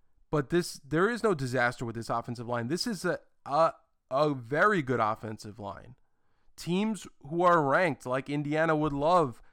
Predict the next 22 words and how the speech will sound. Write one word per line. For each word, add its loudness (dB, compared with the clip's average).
to -4
have 2
this -4
offensive -4
line. -12
Vidarian 4
Lowe, 2
the -10
left -2
tackle, -6
outstanding 0
pass -2
blocker, -4
probably 6
gonna 0
get -4
drafted. -4
He's -6
gonna 0
be -2
a -4
j-, -14